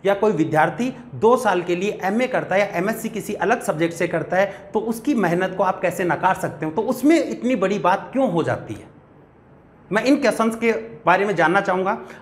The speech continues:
आप सबसे ये पूछना चाहूँगा, जो भी मेरे वीडियो को देख रहे हैं, उन सबसे पूछना चाहूँगा कि क्या यहाँ पर हमारे साथ में या क्या आप लोगों के साथ में, क्या हम सभी राजस्थान के जितने भी लोग हैं, उनके साथ में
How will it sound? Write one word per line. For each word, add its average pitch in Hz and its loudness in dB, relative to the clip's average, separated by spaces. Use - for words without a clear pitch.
आप 190 4
सबसे 240 -2
ये 247 2
पूछना 240 -2
चाहूँगा, 208 2
जो 196 -2
भी 240 0
मेरे 190 0
वीडियो 190 0
को 196 -2
देख 175 -2
रहे 202 0
हैं, - -14
उन 220 2
सबसे 233 0
पूछना 233 0
चाहूँगा 202 4
कि 247 -4
क्या 254 2
यहाँ 202 2
पर 233 -2
हमारे 190 4
साथ - -2
में 107 -12
या 208 6
क्या 220 4
आप 220 2
लोगों 233 2
के 247 -2
साथ 147 -2
में, 135 -8
क्या 247 4
हम 262 0
सभी 247 -2
राजस्थान 196 2
के 226 -4
जितने 180 -2
भी 220 -2
लोग 175 2
हैं, 190 -4
उनके 185 -2
साथ 170 0
में 196 -2